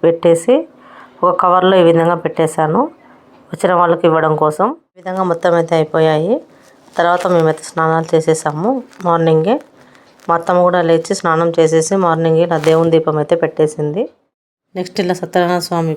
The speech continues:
పూజకైతే ప్రసాదంగా రవ కేసరి అయితే చేసేసింది అత్తమ్మ. ఈ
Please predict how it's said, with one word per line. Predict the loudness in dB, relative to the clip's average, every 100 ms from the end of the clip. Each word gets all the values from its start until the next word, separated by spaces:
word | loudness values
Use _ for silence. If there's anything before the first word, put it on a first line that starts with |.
| -6
పూజకైతే | -6 -4 -4 -6 -6 -8 -8 -16 _ _ _ -4
ప్రసాదంగా | 0 0 2 0 -2 0
రవ | -2 -2
కేసరి | -4 -2 -4
అయితే | -4 -2
చేసేసింది | -2 -2 -4 -6 -6
అత్తమ్మ. | -6 -6 -8 -8 -12 _ _ _ _ _ _ _ _
ఈ | -4